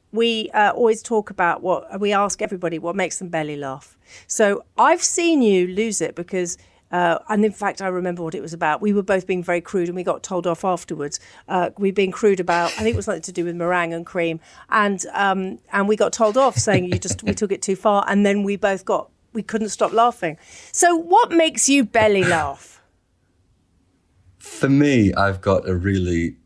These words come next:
Speaker 2: quite a dark sense of humour. You know, I share that with my mum. My mum used to be a nurse, so she has got gallows humour. And when me and mum get together and, and talk about stupid,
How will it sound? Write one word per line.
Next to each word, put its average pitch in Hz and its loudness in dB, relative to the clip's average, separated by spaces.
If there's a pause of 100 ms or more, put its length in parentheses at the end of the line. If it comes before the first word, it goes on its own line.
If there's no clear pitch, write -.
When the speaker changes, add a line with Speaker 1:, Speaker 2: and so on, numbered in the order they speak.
Speaker 2:
quite 87 2
a 65 -6
dark 82 -4
sense 80 -4
of 76 -14
humour. 78 -2
You 87 0
know, 78 2
I 78 -4
share 92 2
that 85 0
with 76 -8
my 78 -4
mum. 82 -2
My 87 0
mum 95 4
used 87 0
to 73 -12
be 76 0
a 73 2
nurse, 76 -2 (380)
so - 2
she 92 2
has 92 2
got 85 -2
gallows 80 0
humour. 76 -4 (640)
And 85 2 (580)
when 104 2
me 101 2
and 90 2
mum 90 -2
get - -6
together 82 -4
and, 76 -8
and 82 -6
talk 90 -4
about 78 -2
stupid, 90 -2